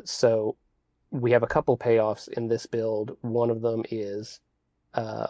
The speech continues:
Sage's Row Denizen, which is a two three for three that says whenever a blue creature enters the battlefield under your control, mill target player for two.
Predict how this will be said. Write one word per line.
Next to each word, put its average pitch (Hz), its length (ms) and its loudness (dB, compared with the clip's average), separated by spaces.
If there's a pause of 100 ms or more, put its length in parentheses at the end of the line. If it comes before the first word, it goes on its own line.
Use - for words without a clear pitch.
Sage's 123 720 2
Row 117 380 4
Denizen, 143 760 4 (640)
which 117 180 -2
is 117 140 -2
a 110 160 2
two 190 220 2
three 143 240 2
for 120 140 2
three 110 380 -8
that 117 180 -4
says 120 160 -2
whenever 120 320 4
a 113 40 2
blue 120 160 2
creature 117 320 -2
enters 113 240 -4
the 120 60 -8
battlefield 110 400 -2
under 110 140 -2
your 110 120 -2
control, 113 520 -2
mill 123 440 8
target 120 380 2
player 113 280 4
for 113 140 -4
two. 101 400 -6